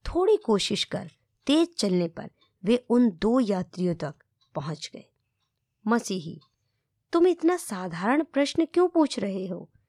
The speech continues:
तुम निश्चय ही जानते हो कि धन के लिए मसीह के पीछे चलना व्यवस्था के अनुसार नहीं है।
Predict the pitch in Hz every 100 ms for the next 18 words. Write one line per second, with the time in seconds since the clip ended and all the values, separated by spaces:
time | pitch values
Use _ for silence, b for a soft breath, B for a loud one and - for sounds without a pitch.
0 | _ _ - 214 196 170 - 262 277 233
1 | 165 151 151 175 175 226 359 b b b
2 | 247 185 180 269 277 294 226 196 - _
3 | _ 170 175 - 277 277 262 190 - 185
4 | - 165 165 175 254 b b - 175 170
5 | - - 254 - 220 208 254 269 220 226
6 | 370 302 170